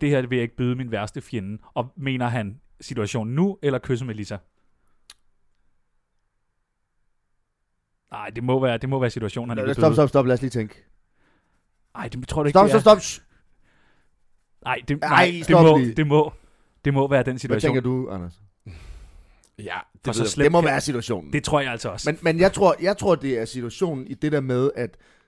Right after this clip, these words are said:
Speaker 2: du har lige kysset med en pige, du synes, der var fucking sød, og
Speaker 1: Ja.
Speaker 2: en, to, tre, boom, jeg skal være sammen med ham den anden.
Speaker 1: <laughs> Ja, det,
Speaker 3: Ja.
Speaker 1: altså, det må også være fuck. Jeg forstår
Speaker 3: Jo.
Speaker 1: Jakob, altså sådan
Speaker 3: Ja, det er jo lidt, altså, det er jo decideret fireogtyve timer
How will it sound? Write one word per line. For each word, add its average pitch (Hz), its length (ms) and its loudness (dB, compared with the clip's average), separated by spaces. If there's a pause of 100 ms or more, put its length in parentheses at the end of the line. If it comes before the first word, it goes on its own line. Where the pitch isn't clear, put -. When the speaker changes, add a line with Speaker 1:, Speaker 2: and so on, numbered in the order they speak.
(320)
Speaker 2:
du 202 120 -4
har 190 60 2
lige 160 200 -4
kysset 156 320 -4
med 123 60 -6
en 117 80 -10
pige, 147 160 -10
du 139 80 -10
synes, 143 200 -14
der 120 100 -10
var 101 220 -10 (220)
fucking 165 260 -6
sød, 135 280 0
og 131 80 -2
Speaker 1:
Ja. 165 140 4
Speaker 2:
en, 220 60 -2
to, 208 100 2
tre, 180 200 0
boom, 285 680 4 (120)
jeg 139 140 -4
skal 147 100 -8
være 120 80 -4
sammen 117 140 -4
med 110 80 -4
ham - 40 -10
den 95 80 -12
anden. 87 180 -10 (140)
Speaker 1:
<laughs> - 120 -8
Ja, 180 60 -4 (180)
det, 220 80 -12 (280)
Speaker 3:
Ja. 226 60 -6
Speaker 1:
altså, - 180 -4
det 175 120 2
må 190 160 4
også 160 240 0
være 127 80 -2
fuck. 120 200 -6
Jeg 147 100 0
forstår 160 320 2
Speaker 3:
Jo. 160 60 -2
Speaker 1:
Jakob, 135 440 0
altså 120 200 -4
sådan 110 240 -8 (180)
Speaker 3:
Ja, 110 200 0
det 107 100 -8
er 113 40 0
jo 104 80 0
lidt, 107 320 -4 (140)
altså, 107 200 -8
det 92 100 -10
er 107 80 -4
jo 95 80 -4
decideret 98 500 -4 (280)
fireogtyve 127 520 0
timer 110 520 -8